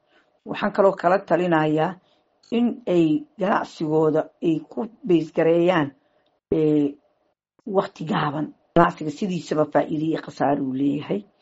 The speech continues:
Waxaa la rabaa mar haddii xataa aad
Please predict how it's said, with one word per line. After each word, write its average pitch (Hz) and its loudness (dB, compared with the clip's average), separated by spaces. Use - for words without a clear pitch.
Waxaa 190 6
la 165 4
rabaa 151 0
mar 196 -4
haddii 170 -6
xataa 147 -2
aad 180 -8